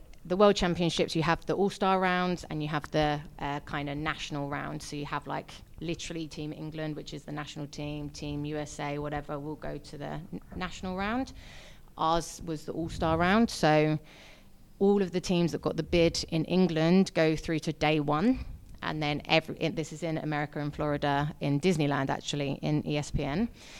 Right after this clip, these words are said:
Um, so the top five teams in England will compete against each other. There might be more than five, sorry, say the top ten,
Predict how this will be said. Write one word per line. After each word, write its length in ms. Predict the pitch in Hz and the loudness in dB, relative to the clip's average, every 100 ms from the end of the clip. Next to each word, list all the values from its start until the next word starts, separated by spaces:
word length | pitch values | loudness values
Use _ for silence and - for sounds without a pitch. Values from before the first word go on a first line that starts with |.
| - - - | -18 -12 -2
Um, 280 | 170 165 151 | 2 2 0
so 160 | - | -2
the 120 | 156 | -4
top 300 | 156 175 - - - | -2 -4 -4 -8 -10
five 300 | - 180 170 | 0 2 2
teams 260 | 170 160 156 | 0 0 0
in 140 | 151 | 0
England 460 | 170 165 156 156 147 | 2 2 2 2 2
will 120 | 151 | 0
compete 320 | - 156 160 | 0 0 0
against 400 | - 147 143 - - | 0 0 -2 -6 -4
each 220 | 151 - | -2 2
other. 440 | 180 151 151 214 214 - - - - - | 2 2 4 4 2 -4 -14 -20 -18 4
There 120 | 180 | 10
might 200 | 202 190 | 10 10
be 80 | 170 | 8
more 200 | 175 170 | 6 8
than 140 | 156 151 | 6 4
five, 280 | 151 143 | 4 4
sorry, 280 | - 147 147 | 4 2 2
say 240 | - 170 160 | 4 4 6
the 60 | |
top 200 | 156 165 - | 4 0 0
ten, 380 | 165 143 185 | 2 2 2